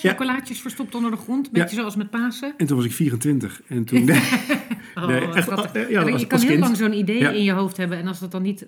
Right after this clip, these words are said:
Speaker 2: ontkracht wordt, dan is dat dus zo.
Speaker 1: Nee, je vangt een keer iets op over truffel en, en, en
Speaker 2: En
Speaker 1: hoe ze
Speaker 2: varkentjes.
Speaker 1: gevo-, en hoe ze gevonden worden.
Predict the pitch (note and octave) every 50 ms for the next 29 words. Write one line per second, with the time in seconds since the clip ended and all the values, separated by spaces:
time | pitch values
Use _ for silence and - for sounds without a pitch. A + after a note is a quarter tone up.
0 | - _ - F3 E3+ F3 - - A3+ - - - E3 E3 E3+ E3+ - - F#3+ F3+
1 | F3+ F3+ F#3 F#3+ F3 F3+ D#3+ D#3+ D3+ D3 - E3+ D3 D#3+ B2+ A#2 A2+ C#3 C#3 C3
2 | B2+ B2+ - B2+ A#2+ A#2 A2+ - - - - - C#3 B2+ A#2 - - - - D3
3 | C#3 - A#2 G#2+ G2+ F2 - _ _ - A#2+ A2+ A2+ - - G#2+ G#2+ G#2 - -
4 | - A2 A2 A2 G#2 - - C3 D3 D3 - F3 C3 - - F#3+ D#3 C3 C3 C3+
5 | C3 C3 A#2+ A2+ B2 D3 D3+ C#3+ A#2+ G#2+ G2+ F2+ F#2 F2